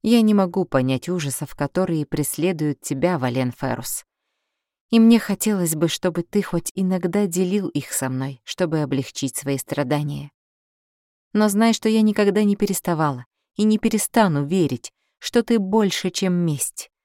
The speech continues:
Ты сила, способная исцелить это место». Элиза нежно коснулась острого кончика моего уха,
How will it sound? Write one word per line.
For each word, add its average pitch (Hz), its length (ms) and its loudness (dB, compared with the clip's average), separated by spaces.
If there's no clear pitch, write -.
Ты 220 120 2
сила, 196 360 0
способная 170 800 0
исцелить 170 760 -2
это 160 240 -4
место». 147 480 -6
Элиза 127 380 0
нежно 131 400 0
коснулась 127 560 -4
острого 131 420 -2
кончика 131 500 -6
моего 127 420 -2
уха, 139 360 -8